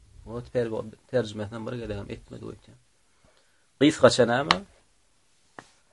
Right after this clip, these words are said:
Allah'ın ýardymynyň başardygymyzdan şundan perawat edeliň sebäpsiň gowy aýatlar bar, gowy sözler bar şu aýda. Asly hutba,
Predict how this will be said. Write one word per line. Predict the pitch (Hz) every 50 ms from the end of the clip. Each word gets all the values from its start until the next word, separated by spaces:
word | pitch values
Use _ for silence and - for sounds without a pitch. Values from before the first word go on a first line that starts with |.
| _ _ _ _ -
Allah'ın | 120 113 113 110 110
ýardymynyň | 113 117 117 113 107 101 107 104 107 120 135 127
başardygymyzdan | 123 120 - 131 117 107 110 107 101 101 101 104 127 143 156 - - _ _ _ _ -
şundan | _ - 117 110
perawat | - 120 113 113 110 104 - 113
edeliň | 107 110 107 123 123 123
sebäpsiň | - 113 104 98 - 113 107 107 101
gowy | 107 110 - - 113 107
aýatlar | 104 101 98 - - - 117 123 131
bar, | 131 117
gowy | 113 110 110 104
sözler | - 110 104 107 117 120 117
bar | 107 101 101
şu | - - -
aýda. | 90 - - 110 - _ _ - - _ _ _ _ _ - - - _ _ _ _ _ _ _ _ _ _ -
Asly | 113 120 123 - 147
hutba, | 135 - 131 123 - - 127 123